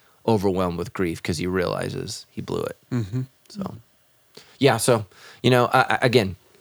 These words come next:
Speaker 1: Greek study is great, but sometimes i-, i-, it's just not helpful. I use the English word together.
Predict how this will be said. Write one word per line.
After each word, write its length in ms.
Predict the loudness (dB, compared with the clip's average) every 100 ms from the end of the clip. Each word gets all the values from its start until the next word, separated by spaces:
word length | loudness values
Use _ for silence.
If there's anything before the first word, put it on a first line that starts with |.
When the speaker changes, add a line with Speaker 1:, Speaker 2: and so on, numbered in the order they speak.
| _ 4
Speaker 1:
Greek 260 | 4 4
study 420 | 0 2 4 4
is 140 | 0 0
great, 500 | 4 6 6 4 -2
but 120 | -2
sometimes 680 | 2 2 4 2 2 0 -4 -8
i-, 100 | -10 -8
i-, 120 | -8 -4
it's 260 | -2 0
just 180 | 0 2
not 140 | 0
helpful. 420 | 2 2 4 0 0 -4
I 80 | 0
use 240 | 4 4 2
the 80 |
English 320 | 2 4 4 4
word 200 | 2 2
together. 560 | 0 2 4 4 0